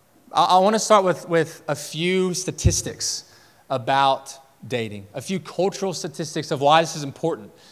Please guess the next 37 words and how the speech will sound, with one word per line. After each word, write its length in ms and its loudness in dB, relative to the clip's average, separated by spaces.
um, 300 4
because 220 -4
some 420 -2
of 60 0
these 140 2
statistics 540 -2
are 80 -2
staggering 760 -4
and, 240 -6
to 80 -10
be 100 -6
quite 320 2
honest, 460 -4
heartbreaking. 680 -4
A-, 40 -8
and 400 -6
so 160 2
we 140 2
have 180 6
to 120 0
know 260 8
where 220 6
we 160 2
are. 180 10
We 80 8
have 80 2
to 80 -2
know 140 2
what's 240 0
going 200 -2
on 140 -2
around 380 -4
us 160 -4
in 80 -10
order 280 -4
to 100 -8
know 420 0